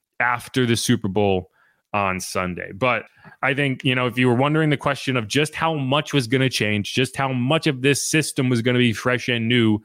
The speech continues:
and coming from new faces and hearing from new voices, it's basically everybody. It's basically the entire room.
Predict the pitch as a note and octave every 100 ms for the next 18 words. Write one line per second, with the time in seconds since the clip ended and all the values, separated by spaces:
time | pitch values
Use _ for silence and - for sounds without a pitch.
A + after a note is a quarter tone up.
0 | - - A#2+ - D3 D#3 C#3 C#3+ C3+ C3+
1 | C#3 B2+ - A#2 A#2+ A2 C3 C3+ B2 _
2 | _ - B2+ C3 B2 B2 B2+ G#2+ F#2+ E2+
3 | - _ _ _ _ - F3 A2 F3+ E3
4 | D3+ C3+ A#2+ G#2+ F#2+ - F2 A2 - D3+
5 | C3+ B2+ B2 A2 G#2+ G#2 F#2+ G2+ F2 E2
6 | E2+